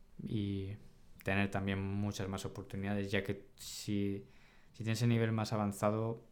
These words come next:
se supone que dominas más tu estrategia y te puedes permitir, pues, tener un, más abanicos y,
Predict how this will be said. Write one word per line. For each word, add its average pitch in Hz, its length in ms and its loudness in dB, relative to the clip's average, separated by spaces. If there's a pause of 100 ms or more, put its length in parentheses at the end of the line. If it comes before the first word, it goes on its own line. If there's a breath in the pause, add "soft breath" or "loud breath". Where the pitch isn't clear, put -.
(140)
se - 80 -10
supone 113 320 4
que 110 100 6
dominas 104 480 6
más 101 200 2
tu - 80 0
estrategia 101 500 0
y 107 60 2
te 101 100 0
puedes 98 220 0
permitir, 104 580 0 (1000 loud breath)
pues, 101 420 0 (140)
tener 107 280 6
un, 107 400 2
más 107 240 0
abanicos 120 600 4
y, 107 280 0